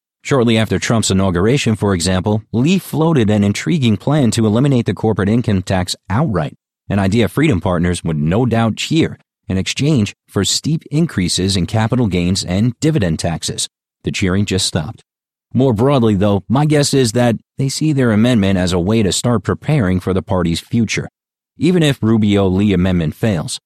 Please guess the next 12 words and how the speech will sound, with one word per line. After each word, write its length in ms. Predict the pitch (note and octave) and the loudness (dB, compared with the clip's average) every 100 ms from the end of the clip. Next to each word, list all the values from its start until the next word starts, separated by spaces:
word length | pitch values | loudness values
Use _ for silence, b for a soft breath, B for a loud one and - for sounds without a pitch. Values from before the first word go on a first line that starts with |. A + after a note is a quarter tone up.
| _ | _
which 300 | - G2 - | -6 -4 -6
it 160 | C#2 G2 | -6 -2
very 240 | F#2 E2 | -2 -2
well 180 | D2+ D2 | -2 -2
might, 320 | E2 G#2+ D2 - _ _ | 0 -2 -4 -12 _ _
if 120 | - A#2+ | -6 -2
Rubio 360 | C3+ B2 A2 | 0 2 2
and 120 | F#2+ | 2
Lee 160 | G#2 B2+ | 2 2
manage 400 | F#2 G#2+ A2 - | 2 0 0 -2
to 160 | - F#2 | -2 -2
win 440 | D#2 F#2+ B2+ F#2+ | 0 0 2 0